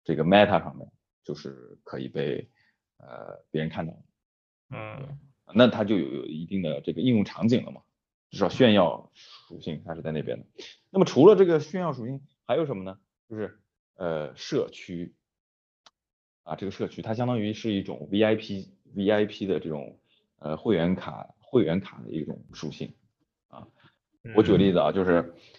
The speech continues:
Speaker 1: 呃，你像无聊猿这个，其实它的这个社区就已经很牛逼了，对吧？你像，你像谁拥有这些东西？Justin Bieber，什么，呃，呃，周-，周杰伦、林俊杰什么，对吧？海外有很多明星、大佬、V C、
Speaker 2: Steph-，
Speaker 1: 硅谷的V C
Speaker 2: Steph Curry。
Speaker 1: 都有用这个东西，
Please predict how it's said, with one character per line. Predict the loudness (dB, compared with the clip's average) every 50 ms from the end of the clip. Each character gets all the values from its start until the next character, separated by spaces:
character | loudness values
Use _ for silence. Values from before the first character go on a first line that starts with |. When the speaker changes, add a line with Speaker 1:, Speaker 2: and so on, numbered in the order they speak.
| _ _ _
Speaker 1:
呃， | 0 2 2 4 2 2
你 | 0 0 0
像 | 4 6 6 6 8
无 | 6 6
聊 | 6 4 4
猿 | 2 0 -2 -4 -8
这 | -8 -10 -10
个， | -10 -10 -14
其 | -14 -18 -16
实 | -16 -12
它 | -10 -8 -6
的 | -4
这 | -4 -6
个 | -6
社 | -6 -10 -12 -12
区 | -12 -12 -8
就 | -8 -8 -8 -8
已 | -8
经 | -8 -8 -8
很 | -8 -10
牛 | -14 -14 -18 -16
逼 | -14 -14 -14
了， | -14 -18 _ _ _ _ _ _ _ _ _ _
对 | -20
吧？ | -20 -20 -18 -10
你 | -6 -4
像， | -4 -4 -2
你 | -2
像 | -2 -2 -4 -8 -12
谁 | -16 -6 -4 -2 0 2
拥 | 2 2 0 0
有 | -2 -4
这 | -6
些 | -8 -8
东 | -8 -8
西？ | -6 -4
Justin | -4 -4 -2 -4 -6 -6 -6
Bieber， | -6 -6 -6 -4 -4 -6 -6 -8
什 | -8 -8
么， | -8 -8 -8 _ _ _ _ _ _ _
呃， | -4 -2 -2 -2 -2 -4 -6 -8 -6 -6
呃， | -4 -4 -4 -2
周-， | -2 -2 -2
周 | 2 2 4
杰 | 6 6 6 4
伦、 | 4 0 -4 -4 -2 0
林 | 0 0 0
俊 | 0 0 0
杰 | -2 -4 -4 -2 -2 -2
什 | -4 -6
么， | -8 -10 -12 _ _ _
对 | -4 -4
吧？ | -4 -4 -4 _ _
海 | -10 -2 2
外 | 6 6 8
有 | 8 6
很 | 4 0 -4 -2
多 | 0 0 0
明 | 0 -2 -2
星、 | -4 -4 -4 -6 -6 -8 _ _ _ _
大 | 4 4 4
佬、 | 4 2 -2 -4 -6 -8 -8 -10 _
V | _ 0 0 0
C、 | 0 -2 -2 0 2 6
Speaker 2:
Steph-， | 6 6 6 4 2 2
Speaker 1:
硅 | 2 2
谷 | 2 2 4
的 | 4 6
V | 8 6 6
C | 6 4 4
Speaker 2:
Steph | 4 6 6 8 8
Curry。 |
Speaker 1:
都 | 10 10 12 12
有 | 10 10 8 8
用 | 4 2 0
这 | 0 -2
个 | -2 -2
东 | -4 -6 -8 -8
西， | -10 -10 -12 -12